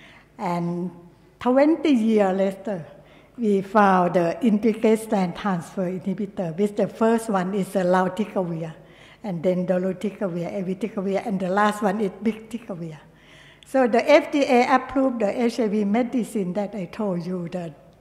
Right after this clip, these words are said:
cidofovir in the second class in nineteen ninety-five. Saquinavir is the first protease inhibitor, and nevirapine is the first N N R T I, uh, class, and in two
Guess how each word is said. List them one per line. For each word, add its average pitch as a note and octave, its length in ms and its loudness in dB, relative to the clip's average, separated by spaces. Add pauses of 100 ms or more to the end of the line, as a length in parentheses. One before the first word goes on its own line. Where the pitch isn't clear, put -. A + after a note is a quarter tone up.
cidofovir G3+ 800 0
in F#3+ 140 0
the G3 140 4
second B3 480 -2
class G#3 440 0
in G3 160 -6
nineteen G3 380 -2
ninety-five. G#3 680 -4 (480)
Saquinavir A3+ 720 4
is A3+ 140 -2
the G#3 100 0
first A3 480 -2
protease G#3 440 -2
inhibitor, F3+ 560 -8 (520)
and G#3 260 0
nevirapine A#3 720 4
is G#3+ 180 2
the G3+ 120 0
first A3+ 500 -2 (480)
N A3+ 200 0
N G#3+ 180 2
R G3 180 0
T G3 160 -4
I, F#3+ 460 -6 (840)
uh, F#3 200 -4
class, F#3 560 -4
and F#3+ 260 0
in G#3 200 2
two G#3 280 -2